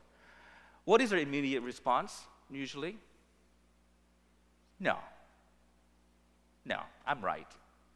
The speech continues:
Right? "Don't tell me otherwise. I know what I said is to be true. Are you telling me otherwise, that my truth is not the right one, but that I should attain a higher truth of what you believe to be true?" No.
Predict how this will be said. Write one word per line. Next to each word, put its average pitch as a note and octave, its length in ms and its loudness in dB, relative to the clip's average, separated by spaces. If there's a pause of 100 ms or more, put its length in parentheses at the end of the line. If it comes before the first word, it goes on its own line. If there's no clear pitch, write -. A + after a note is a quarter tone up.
(580)
Right? B2 220 -6 (320)
"Don't F#3+ 180 2
tell C3+ 180 2
me A#2+ 120 -4
otherwise. F#2 680 -4 (520)
I D#3 100 4
know D#3 140 -2
what B2+ 180 2
I A#2 60 4
said A#2+ 200 -2
is A2+ 120 -6
to - 120 -16
be G#2+ 140 -8
true. F2 400 -12 (180)
Are C3+ 80 2
you F3 80 2
telling D3 340 4
me C3 120 -2
otherwise, A2 460 0
that A#2 120 2
my A#2 140 2
truth B2+ 400 -8
is G#2+ 100 -10
not A#2+ 240 -2
the A#2+ 80 -12
right A2 240 0
one, A#2 300 -4
but G#2 160 -4
that A2+ 160 -2 (200)
I A#2+ 120 4
should B2+ 180 -6 (220)
attain B2+ 260 -6
a A#2+ 60 -2
higher A#2+ 280 -4
truth - 360 -10
of A#2 120 -6
what A2 160 -4
you E3+ 260 -6
believe G2 460 -6
to G#2+ 100 -16
be G2 120 -10
true?" C#3 320 -12 (1120)
No. F#2 140 -12